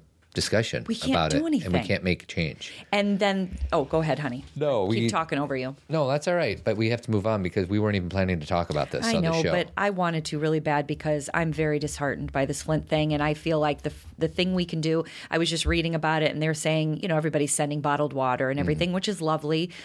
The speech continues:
Speaker 2: but they're saying really what we have to do is look at why this happened.
Speaker 1: I think I saw on another Facebook page that you had me subscribe to, uh, there's two African-American teenage boys from Chicago who heard about this story,
Speaker 2: Mm-hmm.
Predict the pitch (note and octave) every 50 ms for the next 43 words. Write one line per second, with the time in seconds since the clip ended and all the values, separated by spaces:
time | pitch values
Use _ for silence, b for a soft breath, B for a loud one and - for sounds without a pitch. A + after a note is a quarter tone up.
0 | B B - F#3 F#3 F3+ G3 F#3+ - - A#3+ A#3 G3+ F3+ F#3 A#3 C4 B3+ A#3 G3+
1 | E3+ D#3+ D3+ E3+ F3+ D#3+ E3+ E3+ D#3+ - - - - D#3 D3 D3+ D3 C#3+ D3 D#3+
2 | D#3 D3 B2+ B2 C3+ C3+ C3+ A#2 A#2 - - - D3 B2 B2 - G#2+ G2+ F2+ -
3 | - - - F3+ E3+ - D3+ C3 - A#2+ A2 G#2+ G#2 G2+ F#2+ F#2 - - F2+ F2+
4 | F2 F2 E2+ - - F2 E2+ E2 - - - E2+ D#2 - - - - - - D#2+
5 | D#2+ E2 D2 D2 D2+ D2+ C2+ C#2+ D2+ D2+ D#2 D2+ D2 D#2+ D#2+ D#2 D2+ - - D2
6 | - - - D#2+ D2+ D2+ D2+ D#2 - - E2+ D#2+ D#2 D#2 D#2 D2+ - - E2+ E2+
7 | E2 D#2 F#2 F2+ F2+ F2 - - - - A#2 A2+ A2 G#2 G2+ G2+ G2+ G#2+ F#2+ -
8 | F#2+ F2+ F#2 F#2 F#2 F#2 F2+ - - F#2 F2 E2+ E2 E2 D#2+ - - - - _
9 | _ - - - - A2+ G#2 G2+ F#2+ F2+ D#2+ - - - F2 E2 E2 D2+ C#2 C2
10 | - - - E2 - - D#2+ - - E2+ E2 E2 D2+ D#2 D2+ C#2+ - D#2+ C#2+ -
11 | - F#2 F#2+ F#2 E2 D2+ C#2+ C2 - - D2 C2 - - - C2+ C#2+ C#2 C2 C2+
12 | C2+ - - E3 D#3+ D3 D3+ D3+ D#3 D#3